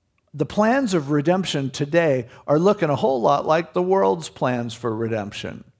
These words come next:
We need to find some keys to life.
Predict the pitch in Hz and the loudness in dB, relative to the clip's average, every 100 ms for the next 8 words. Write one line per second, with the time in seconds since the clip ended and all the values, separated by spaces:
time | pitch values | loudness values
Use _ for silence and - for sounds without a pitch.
0 | _ _ - - 127 143 165 185 190 - | _ _ -20 -6 0 2 4 2 2 2
1 | 143 160 170 - 107 107 - 147 156 160 | 2 2 0 -2 -6 -8 0 2 4 2
2 | 143 - 170 139 117 76 82 - - | -2 -4 0 0 0 -2 -8 -14 -18